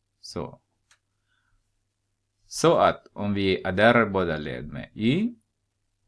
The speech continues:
adder-, adderar båda led med y,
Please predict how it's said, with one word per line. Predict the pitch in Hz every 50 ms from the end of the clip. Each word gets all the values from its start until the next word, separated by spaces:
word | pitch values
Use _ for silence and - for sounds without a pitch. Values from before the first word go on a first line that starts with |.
| _ _
adder-, | - 78 76 73 76 80 78 - _ _
adderar | - 87 82 78 80 78 73 78 76
båda | 78 80 82 80 78 76
led | 76 71 69 67 -
med | 67 65 - -
y, | - 101 113 127 156 180 185 -